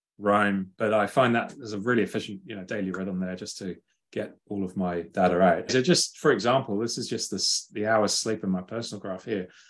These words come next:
I've got, like, four hundred days worth of data,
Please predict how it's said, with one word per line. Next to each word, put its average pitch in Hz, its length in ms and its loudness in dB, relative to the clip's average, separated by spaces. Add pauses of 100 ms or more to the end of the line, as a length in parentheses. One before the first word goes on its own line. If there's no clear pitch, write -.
(220)
I've 151 140 8
got, 143 140 8
like, 117 320 2
four 147 240 8
hundred 110 280 4
days 101 360 4
worth 95 260 0 (580)
of 95 140 -8
data, 98 400 2